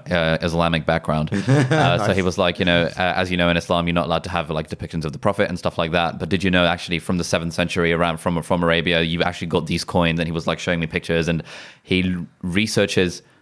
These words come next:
Speaker 1: r-, the, the history of religions and witchcraft based on coins. And I was like,
Speaker 2: <laughs>
Speaker 1: "Whoa." And he was like, and, uh, you know, he'd, he'd come all the way to London just for this magic convention. But he said, he said that he took an afternoon off to go to some, like, niche graveyard in a church in Saint James's Park in London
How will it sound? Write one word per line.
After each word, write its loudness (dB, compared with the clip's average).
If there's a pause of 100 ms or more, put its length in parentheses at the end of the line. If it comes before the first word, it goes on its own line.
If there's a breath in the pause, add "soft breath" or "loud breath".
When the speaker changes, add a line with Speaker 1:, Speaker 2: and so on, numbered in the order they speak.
(260 soft breath)
Speaker 1:
r-, -6
the, 2
the 0
history 2
of 2
religions 2 (340)
and 2
witchcraft 0
based 0
on 0
coins. -2 (240 loud breath)
And 2
I 4
was 2
like, 2
Speaker 2:
<laughs> 0
Speaker 1:
"Whoa." 2
And 0
he 4
was 4
like, 0 (200)
and, 0
uh, 0
you 0
know, 4
he'd, 2
he'd -2
come 2
all 2
the 4
way 4
to 2
London 0
just -2
for -2
this -2
magic 0
convention. 0
But 2
he 2
said, 0
he -4
said 0
that 2
he 2
took 0
an 2
afternoon 0
off 2
to -6
go 4
to -2
some, 0
like, 0
niche 0
graveyard 2
in -6
a 0
church 0 (200 loud breath)
in -2
Saint 0
James's 0
Park -2
in -2
London 0